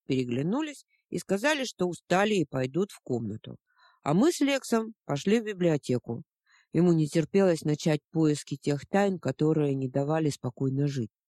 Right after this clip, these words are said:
Но в библиотеке дракона разочаровали, сказав, что пока у него нет доступа к секретным материалам. Нужно получить доступ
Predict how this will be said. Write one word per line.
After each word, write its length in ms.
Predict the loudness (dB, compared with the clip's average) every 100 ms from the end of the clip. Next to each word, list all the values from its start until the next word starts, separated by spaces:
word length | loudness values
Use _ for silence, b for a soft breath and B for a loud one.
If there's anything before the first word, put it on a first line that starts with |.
| _
Но 280 | 0 2 2 -2 _ -12
в 160 | -6
библиотеке 800 | 0 2 4 2 2 0 0 0
дракона 480 | 2 0 2 4 4
разочаровали, 880 | 2 -2 -4 0 0 0 -2 -2 -6 _
сказав, 500 | -10 -4 0 0 0
что 180 | -4 -6
пока 340 | -6 0 2
у 100 | 2
него 220 | 0 0
нет 300 | 0 0 0 -2
доступа 480 | -2 -2 -4 -8 -8
к 60 |
секретным 540 | -8 -8 -4 -4 -4 -4
материалам. 560 | -4 -4 -4 -4 -6 -14 _ _ _ _ 0
Нужно 320 | 2 2 0
получить 560 | 0 -2 -2 -8 -6
доступ 360 | -2 -2 -2 -10